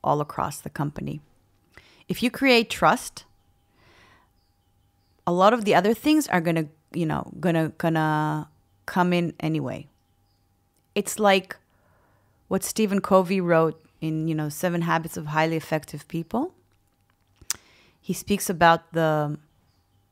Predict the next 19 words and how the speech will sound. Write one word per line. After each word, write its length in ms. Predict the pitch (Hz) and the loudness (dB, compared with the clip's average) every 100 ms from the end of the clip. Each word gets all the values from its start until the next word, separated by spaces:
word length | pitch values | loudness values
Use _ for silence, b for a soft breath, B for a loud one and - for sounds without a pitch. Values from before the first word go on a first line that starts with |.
| _ _ _ _ _ | _ _ _ _ _
bank 540 | 147 131 160 196 240 - - _ | -18 -4 -2 -2 -4 -12 -20 _
you, 140 | 185 180 - | -10 -10 -10
you 160 | 180 | -10
create 480 | 180 202 180 226 - | -8 -4 -2 -2 -4
with, 280 | 170 165 - | -8 -8 -10
with 300 | 165 160 - _ _ _ | -10 -10 -14 _ _ _
colleagues. 600 | - 165 170 240 - - _ b b b b b _ - | -6 -2 0 -2 -6 -18 _ b b b b b _ 2
And 300 | 175 175 - | 4 4 0
if 160 | 185 | -4
you 60 | 190 | -6
put 260 | - 226 214 | 2 4 4
in 140 | 202 | 2
a 40 | |
lot 200 | 180 180 | 2 2
of 120 | 180 151 | 2 2
money 280 | 165 175 160 | 2 2 0
into 220 | 156 160 | -2 -2
that 240 | 135 143 | -2 0
bank, 360 | 185 147 180 | 0 0 -4